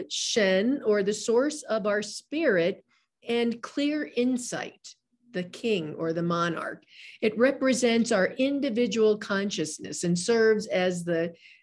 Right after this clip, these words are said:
governor or the king or the monarch over all of our organs and wisdom. Um, the heart or the king or the monarch is often thought to be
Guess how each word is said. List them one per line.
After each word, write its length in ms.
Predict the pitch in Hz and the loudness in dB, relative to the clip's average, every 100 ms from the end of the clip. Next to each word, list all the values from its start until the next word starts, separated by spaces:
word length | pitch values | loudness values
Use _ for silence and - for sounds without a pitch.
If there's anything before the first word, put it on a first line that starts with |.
| _ _ 196 180 | _ _ -10 0
governor 720 | 247 240 247 247 233 226 226 | 2 2 4 6 6 4 2
or 280 | 185 175 170 | 2 2 2
the 120 | 170 | -2
king 580 | 175 - 262 247 240 226 | -4 -2 0 2 2 2
or 160 | 185 | 0
the 100 | 175 | 0
monarch 840 | 175 190 208 202 196 175 175 175 175 185 | -2 -2 -2 -2 -2 -2 0 -2 -4 -2
over 340 | 180 165 165 | -2 -2 -4
all 420 | - 240 247 247 | -2 -2 0 0
of 120 | 233 | 2
our 160 | 202 196 | 0 -2
organs 760 | - 190 190 180 180 175 175 - _ _ _ - | -2 -2 -2 -2 -2 -2 -4 -12 _ _ _ -4
and 260 | 190 190 175 | 0 2 2
wisdom. 600 | 185 175 - - - - _ _ _ - _ | 0 0 -8 -12 -12 -20 _ _ _ -20 _
Um, 500 | - 165 165 165 170 - - - | -4 -2 0 -2 -4 -8 -12 -6
the 180 | 180 185 | 0 2
heart 520 | 180 254 254 247 247 - | 2 4 6 6 4 -2
or 200 | 185 180 | 0 2
the 100 | 175 | 0
king 720 | - - 226 220 214 214 214 _ _ _ _ | -4 0 4 4 4 0 -4 _ _ _ _
or 260 | - 165 160 | -4 -2 -2
the 80 | |
monarch 720 | 160 185 208 208 190 180 190 208 | -2 0 2 4 4 4 2 0
is 160 | 180 | 0
often 380 | 180 185 190 185 | 0 -2 -2 -4
thought 380 | 180 170 170 - | -2 -2 -2 -4
to 100 | 170 | -4
be 580 | 175 170 165 160 165 | 2 4 4 4 2